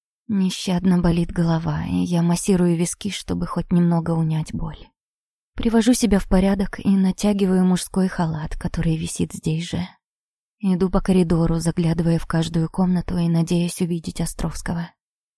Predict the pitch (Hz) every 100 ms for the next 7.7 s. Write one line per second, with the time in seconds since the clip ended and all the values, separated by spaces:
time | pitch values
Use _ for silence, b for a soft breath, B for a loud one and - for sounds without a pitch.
0 | _ - 214 196 196 185 233 208 214 208
1 | - 160 - 180 - 180 170 165 180 165
2 | 160 180 170 185 196 - - 170 165 -
3 | 165 - 156 - 185 175 - _ _ _
4 | _ _ - 185 160 156 165 151 156 156
5 | 180 190 175 170 - 170 185 160 156 -
6 | 175 175 180 175 _ _ _ - 185 185
7 | - - 156 156 - 160